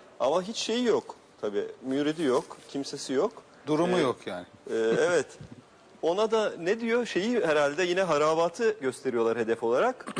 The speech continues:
Speaker 1: Ee, mürşitlik yapacak. Ee, gidiyor bir akşam meyhaneye. Oradan üç ya da dört kişi, e, o-, oranın tayfasından. Onlara diyor ki, "İşiniz var mı?" diyor. "Yok." diyorlar, "İşimiz işte,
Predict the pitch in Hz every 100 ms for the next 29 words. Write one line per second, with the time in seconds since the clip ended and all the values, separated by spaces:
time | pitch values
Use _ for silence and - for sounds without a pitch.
0 | - 196 165 127 120 117 117 117 117 -
1 | 135 147 - - 170 147 135 135 226 247
2 | - - - - - 143 143 143 143 147
3 | 147 180 233 165 151 135 - 135 131 131
4 | 131 135 139 175 254 254 - - 180 190
5 | 202 214 202 226 - 196 196 220 214 196
6 | - 180 233 - - - - 117 120 117
7 | 113 113 113 - - - 113 113 120 123
8 | 120 117 113 - - - 113 - 120 107
9 | 117 - 135 208 247 - - - - -
10 | 170 196 220 226 254 247 - 131 - -
11 | 202 214 220 247 190 143 185 339 349 -
12 | 143 117 110 131 147 -